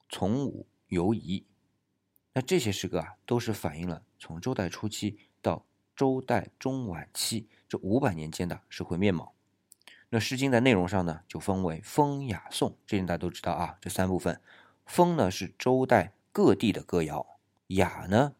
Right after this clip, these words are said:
是周人的正声雅乐。正声雅乐就是在比较正式的场合下面唱的一些歌谣。那它呢，又分为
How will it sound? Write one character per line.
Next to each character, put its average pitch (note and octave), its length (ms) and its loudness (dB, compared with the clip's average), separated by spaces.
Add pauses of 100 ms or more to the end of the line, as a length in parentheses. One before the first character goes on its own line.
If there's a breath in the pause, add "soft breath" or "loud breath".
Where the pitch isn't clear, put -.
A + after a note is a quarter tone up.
是 - 260 -4
周 D#3+ 320 2
人 E2+ 180 -2
的 E2 140 -2
正 B2+ 340 -2
声 C3+ 260 -4
雅 F2 180 -4
乐。 A2+ 260 2 (840)
正 D#3 120 2
声 D#3 160 2
雅 F2 140 2
乐 F#2 120 4
就 A2 120 0
是 G#2 140 -2
在 F#2+ 160 2
比 G2+ 100 -8
较 G2+ 140 0
正 C3+ 200 -2
式 A2 140 -6
的 G2 100 4
场 D2+ 200 -6
合 D#2+ 120 -12
下 F2 160 -2
面 D#2+ 180 -4 (420 soft breath)
唱 E2+ 240 -2
的 D2+ 80 -12
一 D#2+ 40 -10
些 E2+ 140 -4
歌 G2 160 2
谣。 - 360 -4 (440)
那 G#2+ 80 -4
它 A2+ 140 -2
呢， G#2 260 2
又 G2+ 80 2
分 G#2 240 2
为 E2+ 200 -6